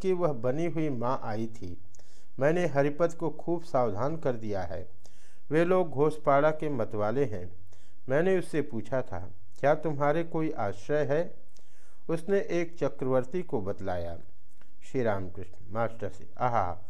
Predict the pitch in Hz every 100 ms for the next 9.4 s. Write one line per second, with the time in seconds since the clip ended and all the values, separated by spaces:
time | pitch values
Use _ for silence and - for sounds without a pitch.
0 | - - 160 180 175 185 139 160 170 165
1 | 151 120 107 107 120 127 131 131 - -
2 | - - 127 147 175 156 110 139 117 87
3 | - - - - - - 160 170 - 170
4 | 165 175 165 127 131 160 156 156 139 131
5 | - 98 131 123 95 90 92 87 - -
6 | - - - - 107 131 151 170 165 127
7 | 123 131 98 90 85 - - - - -
8 | - - 117 139 170 175 - 131 139 156
9 | 117 110 143